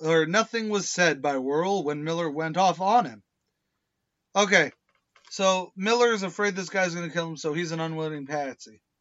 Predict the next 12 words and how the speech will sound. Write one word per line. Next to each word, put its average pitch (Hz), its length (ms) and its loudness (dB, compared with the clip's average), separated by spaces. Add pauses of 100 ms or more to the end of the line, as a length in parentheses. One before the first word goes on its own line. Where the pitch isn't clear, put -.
And 175 100 4
I'm 180 220 8
using 180 300 0
air 160 140 4
quotes 151 260 -2
there 147 200 -2
for, 139 240 -8 (600)
n-, 165 280 0
we 175 120 2
don't 165 200 4
do 165 100 0
video. 135 420 -2